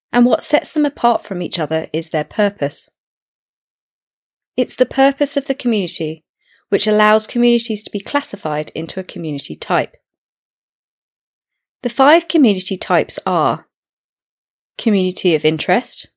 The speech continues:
community of action, community of place, community of practice, and community of circumstance. Let's take a look at each of these in turn.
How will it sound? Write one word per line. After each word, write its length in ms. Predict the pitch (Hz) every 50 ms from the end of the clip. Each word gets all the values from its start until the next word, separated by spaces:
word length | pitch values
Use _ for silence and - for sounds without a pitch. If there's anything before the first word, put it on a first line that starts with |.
| _ _ _ _ _ _ _ _ _ _ _ _ _ _ _ _ _ _ -
community 540 | - 226 202 202 185 180 175 - - 175 160
of 80 | - - -
action, 540 | 190 - - - - - 202 220 233 - _ _ _ _ _ _ _ _ _ _ _ _ _ _ _ _ _ _ _ _ _ -
community 500 | - - 240 233 220 202 190 - - 180
of 140 | 160 - -
place, 480 | - - 190 196 254 - - - - - _ _ _ _ _ _ _ _ _ _ _ _ _ _ _ _ _ _ _ _ _ _ _ _ -
community 500 | - - 262 247 214 190 180 - - 180
of 140 | 160 - -
practice, 680 | - 262 254 - - - 277 285 285 - - - - _ _ _ _ _ _ _ _ _ _ _ _ _ _ _ _ _ _ _ _ _ _ -
and 200 | - 285 285 277
community 540 | - - 302 285 254 220 202 190 - - 180
of 80 | 170 -
circumstance. 1000 | - - 214 208 202 - 190 170 - - - 156 151 139 - - - - - - _ _ _ _ _ _ _ _ _ _ _ _ _ _ _ _ _ _ _ _ _ _ _ _ _ _ _ _ _ _ _ _ _ _ _ _ -
Let's 240 | 302 349 - - -
take 240 | - - 233 226 -
a 40 | 214
look 220 | 220 208 202 -
at 120 | 196 - -
each 260 | - 330 320 - -
of 120 | 196 - -
these 260 | 156 156 160 156 -
in 160 | 160 165 160
turn. 460 | - - 170 156 143 139 139 147 -